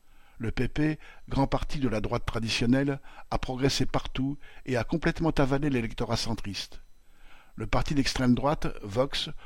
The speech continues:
augmente aussi, passant de douze à quatorze élus. C'est donc une débâcle, non seulement pour le P S O E,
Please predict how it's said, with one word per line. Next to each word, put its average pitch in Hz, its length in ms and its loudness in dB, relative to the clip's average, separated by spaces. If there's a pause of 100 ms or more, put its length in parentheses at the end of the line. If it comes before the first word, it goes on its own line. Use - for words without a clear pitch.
(140)
augmente 131 400 2
aussi, 135 400 -2 (300)
passant 139 280 4
de 120 140 2
douze 151 440 0
à 120 100 -4
quatorze 120 380 0
élus. 95 300 -2 (840)
C'est 113 180 0
donc 151 220 4
une 127 120 8
débâcle, 131 540 0 (240)
non 135 120 8
seulement 143 360 6
pour 117 160 -4
le 113 100 -2
P 113 120 -2
S 110 200 0
O 104 100 -4
E, 127 200 -2